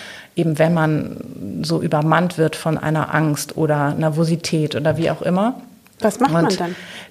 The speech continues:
Speaker 1: dann klopfst du, ähm, auf bestimmte Weise bestimmte Punkte an deinem Körper. Das lernt man dann. Dafür
Speaker 2: Am
Speaker 1: gibt es
Speaker 2: Oberkörper?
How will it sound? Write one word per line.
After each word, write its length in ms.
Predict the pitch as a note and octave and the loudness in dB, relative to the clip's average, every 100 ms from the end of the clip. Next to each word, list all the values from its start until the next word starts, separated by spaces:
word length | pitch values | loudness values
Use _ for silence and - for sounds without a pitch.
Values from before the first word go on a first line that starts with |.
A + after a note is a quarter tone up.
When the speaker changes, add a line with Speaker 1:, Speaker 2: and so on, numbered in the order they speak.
| - | -2
Speaker 1:
dann 260 | E3 F3 | 2 2
klopfst 680 | F3 F#3+ F#3 B3+ - - - | 0 2 2 2 -4 -4 -2
du, 400 | - G3+ A#3 C#4 E4 | 0 2 4 2 0
ähm, 240 | G3+ G3 G3 | 0 0 0
auf 240 | - F3 | -2 -2
bestimmte 460 | F3 - G3+ G#3+ F#3 | -6 -2 0 0 2
Weise 260 | E3+ F3+ | 2 2
bestimmte 460 | F3+ E3+ - G3 F#3+ | -2 -2 0 0 -2
Punkte 480 | F3+ - A#3+ A#3+ - | -2 2 4 2 0
an 140 | F3 | 0
deinem 340 | F3 E3+ F3 F3 | 2 2 0 -2
Körper. 380 | - D#3 D3+ | 0 0 0
Das 200 | - C#3+ | -2 0
lernt 320 | D#3 D#3+ A#3 A#3+ | 2 2 2 2
man 200 | A#3+ A#3+ | 2 2
dann. 280 | B3 E4 D#4 | 2 0 -2
Dafür 260 | E3 - | -2 0
Speaker 2:
Am 60 | G3+ | 4
Speaker 1:
gibt 160 | - G#3 | 6 6
es 220 | E3+ E3+ | 6 4
Speaker 2:
Oberkörper? 280 | F#3 - | 0 2